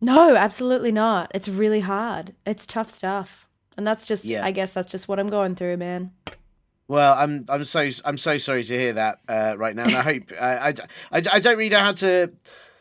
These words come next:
Speaker 2: how we can kind of help you during this show to help you warm up. Um,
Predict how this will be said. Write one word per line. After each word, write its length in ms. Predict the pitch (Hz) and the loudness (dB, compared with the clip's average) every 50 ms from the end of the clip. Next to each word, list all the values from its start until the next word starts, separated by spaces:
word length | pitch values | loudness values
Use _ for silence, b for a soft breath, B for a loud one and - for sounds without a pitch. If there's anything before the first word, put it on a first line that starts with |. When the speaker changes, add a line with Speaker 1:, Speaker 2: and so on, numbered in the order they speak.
| b b b _ _ _ - | b b b _ _ _ 2
Speaker 2:
how 120 | 165 185 | 4 6
we 100 | 190 185 | 6 4
can 120 | 175 165 165 | 4 2 4
kind 140 | 185 185 165 | 4 4 4
of 60 | 143 | 6
help 240 | 180 196 190 190 - | 4 4 4 4 0
you 100 | 156 143 | -4 -4
during 260 | 127 151 156 143 139 | -2 -2 -2 -2 -2
this 100 | 143 139 | -4 -2
show 300 | - - - 143 135 135 | -2 0 2 2 2 0
to 140 | 131 - 151 | -2 -4 -2
help 160 | 143 156 - 135 | -2 -2 -4 -4
you 100 | 135 135 | -8 -6
warm 240 | 139 143 139 135 | -4 -4 -2 2
up. 240 | 147 151 - - - - - | 2 0 0 -2 -10 -6 0
Um, 760 | 143 139 139 139 139 139 139 139 139 139 139 139 143 127 | 4 6 6 6 6 6 2 -2 -6 -6 -6 -6 -8 -10